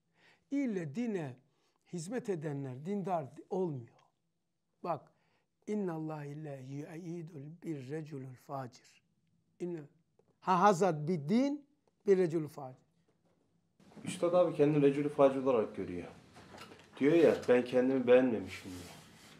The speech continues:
Speaker 2: Ben, bana Cenab-ı Hak kendi nefsimi beğendirtmemiş diyor. Üstad kendine öyle bakıyor.
Speaker 1: Yani... Biraz böyle dikkat edersen ben de öyle düşünüyordum. Üstad kendisine böyle bakıyor. Aslında da öyle. Niye biliyor musun?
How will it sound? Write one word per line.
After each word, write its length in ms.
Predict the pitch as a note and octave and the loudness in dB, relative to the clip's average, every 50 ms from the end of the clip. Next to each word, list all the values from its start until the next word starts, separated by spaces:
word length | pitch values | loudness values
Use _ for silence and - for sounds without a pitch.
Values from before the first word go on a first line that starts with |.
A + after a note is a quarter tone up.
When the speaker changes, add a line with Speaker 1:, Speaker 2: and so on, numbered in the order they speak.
| - A#2+ | 0 2
Speaker 2:
Ben, 400 | A#2+ B2 B2+ B2+ B2 A2 - B2 | 6 6 6 6 4 4 2 2
bana 240 | B2 B2+ C3 B2+ | 4 4 4 2
Cenab-ı 320 | A2+ B2 B2 B2 B2+ B2+ C3+ | 0 0 2 2 2 2 2
Hak 140 | C3+ - - | 0 0 -2
kendi 300 | B2 B2 B2+ B2+ B2 B2 | -4 -2 -2 0 0 0
nefsimi 340 | B2 B2 - - C#3 A#2 | -2 -2 -2 -4 -2 0
beğendirtmemiş 760 | B2 A#2+ A#2+ A#2 A2+ - - - - A2 G2 F#2 - - - - - | 2 2 2 0 -2 -4 -8 -10 -10 -12 -12 -12 -14 -16 -18 -20 -20
diyor. 120 | - - - - - - - - - - - - - - | -20 -20 -20 -20 -20 -20 -20 -20 -20 -20 -20 -20 -20 -20
Üstad 320 | - - - D3 C#3+ D3 | -8 -2 0 0 2 4
kendine 320 | - C3+ C3 C3+ C3+ C3 C3 | 4 4 6 6 6 4 4
öyle 220 | C3 C3+ B2+ G#2+ | 4 4 4 4
bakıyor. 340 | G2 F2+ - - - - - - - - - - - - - - - - - - - - - - - - - - - - - - - - | 2 -2 -6 -10 -16 -18 -20 -20 -20 -20 -20 -20 -20 -20 -20 -20 -20 -20 -20 -20 -20 -18 -16 -16 -14 -16 -16 -20 -20 -20 -20 -20 -14 -8
Speaker 1:
Yani... 340 | F#3 G#3+ A#3 A#3 A3+ - - - - - - _ _ _ _ - | -4 -4 -2 -2 -2 -4 -6 -8 -12 -18 -20 _ _ _ _ 0
Biraz 260 | B3+ C#4 C#4 A#3 E3+ G#3 | 4 6 6 6 8 8
böyle 220 | G#3+ G#3+ G#3 F3 | 6 6 6 2
dikkat 240 | G3 - A3 G#3 - | 0 0 0 2 2
edersen 420 | G#3+ G3+ B3+ - G3+ - F#3+ F#3+ | 2 2 0 0 0 0 0 0
ben 140 | G3+ G#3 G3+ | 0 2 4
de 40 | G3+ | 4
öyle 220 | G3 G3 G3+ F3+ | 4 4 2 0
düşünüyordum. 600 | F3+ E3+ - - D#3+ D3 C#3 C3 B2+ A#2+ C3 E3 C#4 | -2 -4 -6 -6 -6 -4 -4 -4 -4 -6 -8 -10 -10
Üstad 300 | F#3 - - - F#3 E3+ | -12 -8 -4 -4 -4 -4
kendisine 460 | - F3+ F3 F3+ D#3+ - G3 F3+ D#3+ D3 | -4 -4 -6 -6 -4 -4 -6 -4 -4 -2
böyle 300 | E3 E3 E3+ E3+ D#3 D3 | -2 -2 -2 -2 -2 -2
bakıyor. 480 | D3 - - - F3 F#3+ G3+ G#3 G#3+ - _ _ _ _ _ _ _ _ _ _ _ _ _ _ _ _ _ _ - | -4 -4 -4 -2 -2 -2 -2 -2 -6 -10 _ _ _ _ _ _ _ _ _ _ _ _ _ _ _ _ _ _ 0
Aslında 500 | G#3 G#3+ G#3 - - D#3+ D#3 E3 E3+ E3 | 0 0 0 0 -4 -4 -4 -2 0 2
da 60 | E3 | 2
öyle. 320 | D3 C#3 B2+ A2+ A2 G2+ - _ _ _ _ _ _ _ _ _ _ _ _ _ _ _ _ _ _ _ _ _ _ _ _ _ _ _ _ _ _ _ _ _ _ _ _ _ | 2 2 0 -4 -10 -16 -20 _ _ _ _ _ _ _ _ _ _ _ _ _ _ _ _ _ _ _ _ _ _ _ _ _ _ _ _ _ _ _ _ _ _ _ _ _
Niye 200 | F#3 F#3+ G3 E3+ | 0 2 2 2
biliyor 200 | D3+ D3 E3+ G3+ | 2 -2 -6 -8
musun? 260 | A3+ - _ _ _ | -10 -14 _ _ _